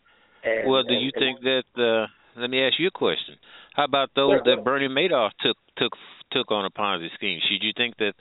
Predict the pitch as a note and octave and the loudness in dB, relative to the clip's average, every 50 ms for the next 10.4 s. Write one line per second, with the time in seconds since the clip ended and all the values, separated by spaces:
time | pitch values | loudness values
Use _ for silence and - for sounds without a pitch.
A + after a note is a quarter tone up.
0 | - - - - _ _ - F2 E2 A2 A#2 B2 C3 B2+ A#2+ - - D3+ C3+ B2+ | -16 -20 -20 -20 _ _ -20 -4 -2 0 2 2 2 0 0 0 0 0 0 -2
1 | A2+ - - - A2 A#2 B2+ B2 - D3 C3 - - - - - - - B2+ A#2 | -4 -8 -4 -2 -2 0 0 -2 -2 -4 -6 -4 -4 -4 -6 -4 -4 -6 -4 -4
2 | A#2+ A#2+ - - B2+ A#2+ A#2+ A#2+ - A2+ G2+ A2+ A2+ A#2 B2 D3 F3 - - - | -4 -4 -2 -2 -4 -4 -2 -4 -8 -4 -2 -2 -2 0 -2 -6 -6 -10 -14 -20
3 | - - - - - - A#2+ G2+ G2+ F2+ F#2 G#2+ A2+ A#2 B2 C3+ B2 A2+ A2+ B2+ | -20 -20 -8 -2 0 0 0 0 -2 -2 0 0 0 0 -2 -4 -4 -2 -2 -2
4 | B2 - - A2 - - - C3+ C3 A#2+ A#2+ A2+ A#2 A#2+ B2+ C3+ C3+ C3 G#2 A2+ | -2 -2 -4 -10 -12 -6 -4 -2 -2 -2 -2 -2 -2 0 0 0 0 0 0 0
5 | A2 G#2 G2 F#2 F2+ - - B2 B2+ A#2+ - - A#2+ A2 G#2 - _ - - - | 0 0 0 -2 -4 -4 -2 -2 0 0 0 0 0 0 -2 -4 _ -20 -20 -20
6 | - - _ - F#2 - - A#2 A#2+ A#2+ - - A2+ - - B2 B2 C3+ B2+ A#2 | -20 -8 _ -4 -4 -2 0 0 0 0 -2 -4 -8 -4 -2 2 2 4 4 4
7 | F#2+ - - - B2+ B2 A2+ - - A#2+ A2 G#2 - _ _ _ _ _ _ _ | 2 0 -2 -2 -2 0 0 0 0 0 0 -2 -4 _ _ _ _ _ _ _
8 | - - - - - _ - - F2+ F2+ F2 G#2+ D#3+ G#3 A3+ A3+ A#3 - - G3 | -20 -20 -20 -20 -18 _ -10 -8 -6 -2 0 0 0 0 -2 -6 -6 -4 -4 -2
9 | E3 F#3 G3 - - - - - - C3+ B2 G2+ F#2+ A2 B2+ C3 B2 B2+ C3+ C#3+ | -2 -2 -2 -2 -2 0 0 0 0 0 0 -2 -2 -2 -2 -2 -2 -2 -4 -2
10 | - - G#3 A3 F#3+ F#3+ - | 0 -2 -2 0 -2 -4 -4